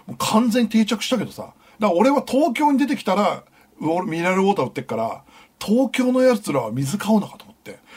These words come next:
俺絶対買わねえぞって、<laughs> 抵抗して、めちゃくちゃ甘いものばっかり買ってた記憶があるけどね。<laughs> えー、東京都ラジオネーム、ゴーヤーマン三号。サークルの先輩が僕含め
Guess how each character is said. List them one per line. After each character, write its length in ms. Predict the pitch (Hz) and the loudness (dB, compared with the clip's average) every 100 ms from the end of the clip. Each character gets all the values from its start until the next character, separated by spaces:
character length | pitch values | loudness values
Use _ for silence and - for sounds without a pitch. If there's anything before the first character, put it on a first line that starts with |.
| - | -12
俺 180 | - 143 | -6 -6
絶 200 | 147 139 131 | -4 -6 -4
対 180 | 196 | -4
買 140 | 190 190 | 0 0
わ 80 | 185 | 2
ね 40 | 254 | 4
え 100 | 247 | 2
ぞ 200 | 180 - | 2 -4
っ 40 | - | -4
て、 180 | 277 - - - | -4 -4 -18 -18
<laughs> 120 | - | -8
抵 260 | - 240 214 | 0 0 2
抗 180 | 220 226 | 2 2
し 80 | |
て、 280 | 302 - - - - _ _ - - - - | 0 -2 -2 -10 -20 _ _ -20 -20 -20 -6
め 200 | 156 202 | 0 4
ち 100 | 269 | 4
ゃ 60 | |
く 60 | 269 | 2
ち 120 | - | 4
ゃ 100 | 214 | 4
甘 200 | 185 220 | 6 6
い 40 | 226 | 6
も 140 | 233 | 6
の 80 | 226 | 4
ば 100 | 147 | 2
っ 80 | - | 0
か 80 | |
り 80 | 156 | 0
買 100 | 135 | 0
っ 40 | - | -4
て 60 | |
た 100 | 110 | -10
記 100 | - | -10
憶 140 | - - | -6 -4
が 60 | - | -2
あ 120 | - | -2
る 80 | - | 0
け 120 | - - | -2 0
ど 140 | - | -2
ね。 240 | - - - - _ _ _ _ | 0 -2 -6 -14 _ _ _ _
<laughs> 560 | _ _ - - - - | _ _ -20 -20 -18 2
え 720 | 175 185 180 180 175 165 151 | 6 8 10 10 8 6 4
ー、 80 | 196 | 2
東 160 | 196 | 2
京 140 | 196 180 | 2 2
都 100 | 139 | 4
ラ 140 | 131 | 4
ジ 100 | 127 | 4
オ 80 | 135 | 2
ネ 100 | 131 | 2
ー 60 | 113 | 2
ム、 140 | 110 | 0
ゴ 260 | 147 170 180 | 2 4 4
ー 20 | |
ヤ 140 | 185 | 4
ー 20 | |
マ 120 | 147 110 | 4 0
ン 80 | |
三 240 | 101 135 101 | 0 0 -2
号。 180 | 90 - _ - - - | -10 -18 _ -20 -20 -20
サ 300 | - - 226 | -2 6 6
ー 40 | 233 | 6
ク 140 | 240 | 2
ル 40 | |
の 120 | 220 208 | 2 4
先 180 | 208 | 4
輩 180 | 202 180 | 6 4
が 100 | 175 | 4
僕 300 | 139 151 196 | 2 -2 -2
含 240 | 139 - 123 | -4 0 0
め 140 | 127 | 0